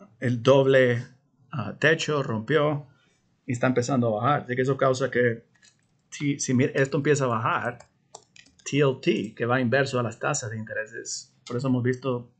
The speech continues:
enorme movida en, ah, T L T. Ayer vimos un bello snapback, que es uno de los cinco patterns, ah, muy fuertes para jugar. Así que ese es, puedes aprovechar hasta movimientos de tasas de intereses.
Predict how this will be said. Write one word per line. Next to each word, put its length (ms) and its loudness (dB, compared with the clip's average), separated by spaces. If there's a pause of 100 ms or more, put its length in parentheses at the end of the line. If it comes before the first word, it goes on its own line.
enorme 500 0
movida 560 -2
en, 340 -4 (1040)
ah, 320 -4
T 140 -4
L 160 0
T. 280 -2
Ayer 240 6
vimos 320 4
un 500 0
bello 320 -2
snapback, 640 -6 (760)
que 80 -10
es 80 -6
uno 160 0
de 80 0
los 160 0
cinco 280 -2
patterns, 680 -4 (420)
ah, 140 -10
muy 280 -4
fuertes 400 -6
para 200 -8
jugar. 400 -4 (480)
Así 140 -6
que 100 6
ese 160 6
es, 380 -4 (720)
puedes 200 4
aprovechar 440 4
hasta 160 2
movimientos 580 2
de 100 0
tasas 500 -4
de 120 -10
intereses. 720 -12